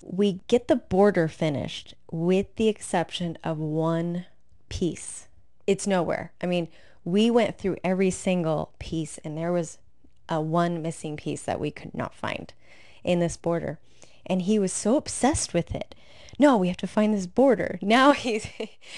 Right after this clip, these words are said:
he went from being frustrated about needing to find all the border pieces to now being obsessed about it. And I was like, "Hey, there's nothing we can do about it right now. No need in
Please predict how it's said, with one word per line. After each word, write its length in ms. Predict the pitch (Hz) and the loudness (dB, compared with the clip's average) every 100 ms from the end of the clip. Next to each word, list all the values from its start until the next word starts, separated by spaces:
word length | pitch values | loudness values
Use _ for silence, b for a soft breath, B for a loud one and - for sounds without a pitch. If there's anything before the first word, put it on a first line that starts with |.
| B B | B B
he 160 | 294 | 4
went 240 | 262 277 320 | 6 6 4
from 180 | 247 | 4
being 340 | 220 233 214 214 B B B B - - | 6 4 4 0 B B B B -18 -4
frustrated 800 | - 262 - 254 220 190 196 190 | 6 6 6 6 8 8 6 4
about 520 | 180 170 180 175 - - - - | 0 2 2 2 0 -10 -20 -10
needing 400 | - 202 214 220 | -2 2 4 4
to 60 | 190 | 2
find 320 | - 202 190 | 0 2 2
all 120 | 175 | 0
the 40 | 160 | -2
border 320 | 170 208 214 | 2 4 4
pieces 460 | 202 170 - 160 160 - - | 2 -4 -2 -6 -6 -16 -14
to 140 | - 196 | -4 0
now 320 | 190 185 185 | 2 2 0
being 320 | 165 160 147 | -2 -4 -6
obsessed 400 | 139 - 226 - | -2 2 2 0
about 280 | 160 123 87 | -4 -4 -6
it. 100 | - - - - - | -12 -18 -20 -20 -14
And 120 | - | -6
I 40 | 196 | -4
was 140 | 196 | -2
like, 180 | 190 170 | -2 0
"Hey, 320 | 240 233 - b b b | 0 0 -2 b b b
there's 140 | - 190 | -10 -4
nothing 260 | 196 226 | -4 -2
we 100 | 233 | 0
can 100 | 262 | 0
do 100 | 269 | 0
about 220 | 226 196 180 | 2 2 0
it 40 | |
right 160 | 185 190 | -2 -2
now. 300 | 156 151 208 b b b b | -2 -2 -6 b b b b
No 220 | 175 175 208 | -2 0 2
need 420 | 226 226 226 - | 2 2 2 -2
in 280 | 175 175 | -4 -4